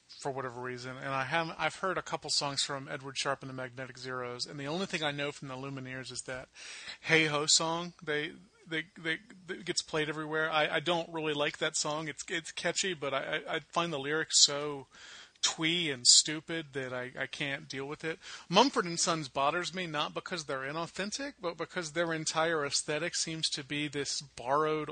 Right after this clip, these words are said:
authenticity, and that, that is annoying to me. So I'm, I'm no folk purist, but I guess I would have to say I don't like the bands he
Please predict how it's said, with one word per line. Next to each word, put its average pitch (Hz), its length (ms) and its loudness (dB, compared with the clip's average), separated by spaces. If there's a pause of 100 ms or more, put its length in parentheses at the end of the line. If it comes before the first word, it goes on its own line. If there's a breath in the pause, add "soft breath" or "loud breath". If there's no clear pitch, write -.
authenticity, 151 840 2
and 131 100 -2
that, 135 220 -2 (560 loud breath)
that 151 160 10
is 143 80 4
annoying 131 460 -2
to 127 160 -8
me. 120 160 -8
So 135 240 2
I'm, 151 220 2
I'm 185 220 6
no 170 160 8
folk - 380 0
purist, 143 480 -2
but 139 140 0
I 139 100 4
guess 165 300 8
I 147 80 8
would 131 120 -4
have 147 140 -2
to 143 80 -6
say 143 240 8
I 127 100 0
don't 135 280 -6
like 131 440 -4 (1120)
the 147 120 -2
bands 131 640 4
he 143 220 -6